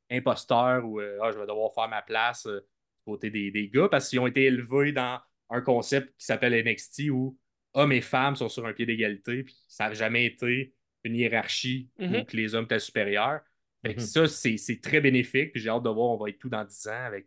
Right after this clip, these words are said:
Speaker 1: euh, justement,
Speaker 2: Merci.
Speaker 1: une Roxanne à trente-deux ans, euh, qui va
Speaker 2: Elle va être
Speaker 1: sur
Speaker 2: au top de
Speaker 1: fort
Speaker 2: sa
Speaker 1: pro-,
Speaker 2: game, là.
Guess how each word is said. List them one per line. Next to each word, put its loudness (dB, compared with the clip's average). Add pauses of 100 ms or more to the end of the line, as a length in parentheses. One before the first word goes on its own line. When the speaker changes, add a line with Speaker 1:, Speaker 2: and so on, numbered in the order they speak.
Speaker 1:
euh, -16 (420)
justement, -2
Speaker 2:
Merci. -2
Speaker 1:
une 0
Roxanne 4
à 2
trente-deux -2
ans, -4
euh, -8
qui -20 (140)
va -8 (140)
Speaker 2:
Elle -12
va -10
être -12
Speaker 1:
sur -6
Speaker 2:
au -6
top 2
de 2
Speaker 1:
fort 8
Speaker 2:
sa 4
Speaker 1:
pro-, 6
Speaker 2:
game, -2
là. -6